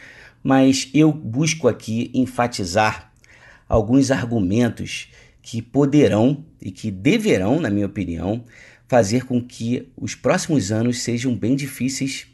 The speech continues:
para todos. É difícil imaginar que um Brasil, por mais que aprove reformas, irá passar de forma incólume a uma transição global que está em curso. Já diria aqui que está em curso.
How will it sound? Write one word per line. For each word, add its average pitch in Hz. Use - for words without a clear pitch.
para 180
todos. 95
É 101
difícil 147
imaginar 127
que -
um 117
Brasil, 107
por 87
mais 107
que -
aprove 95
reformas, 101
irá 117
passar -
de 110
forma 107
incólume 120
a 120
uma 135
transição 151
global 117
que 131
está -
em 214
curso. -
Já 98
diria 131
aqui -
que -
está -
em 147
curso. -